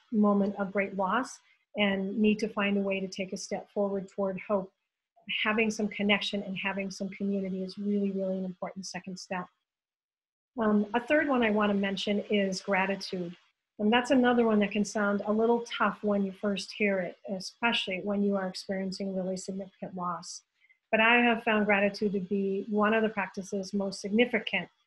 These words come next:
to moving forward through some of the toughest, toughest pain we can feel. Because even in the midst of all that pain, we do have ways to find moments of gratitude. And for example, right now, I do a gratitude practice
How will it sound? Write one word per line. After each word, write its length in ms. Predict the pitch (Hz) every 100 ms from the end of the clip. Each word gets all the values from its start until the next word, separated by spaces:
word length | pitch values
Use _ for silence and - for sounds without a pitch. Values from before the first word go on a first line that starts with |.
| _ _ -
to 160 | 240
moving 680 | 214 208 226 233 247 240 220 -
forward 440 | 220 208 196 190
through 240 | - 208 202
some 260 | 214 208
of 120 | 202
the 140 | 196 196 - -
toughest, 400 | 254 196 180 -
toughest 360 | 214 196 185 - -
pain 340 | 247 196 190
we 140 | 190
can 280 | 185 190 180 -
feel. 380 | 196 185 170 175 _ _ _ -
Because 200 | 226 220 -
even 480 | 254 269 262 226 208
in 100 | 202
the 60 |
midst 240 | 196 196 202
of 100 | 190
all 160 | 190
that 200 | 185 180 - -
pain, 340 | 196 190 180 180 _ -
we 120 | 226
do 300 | 202 240 240
have 320 | 202 214 208 196
ways 680 | 196 196 190 180 175 - - _ _ _ -
to 400 | 220 202 202 - -
find 500 | 196 196 202 208 208
moments 340 | 190 185 185
of 120 | 180
gratitude. 720 | 180 180 185 185 180 170 170 -
And 400 | 202 185 190 185 - _ _
for 100 | 226
example, 340 | 214 214 208
right 260 | 202 202 208
now, 400 | 202 202 202 196
I 220 | 190 208 214
do 200 | 208 202
a 40 |
gratitude 560 | 202 196 196 208 190 -
practice 420 | 185 - 190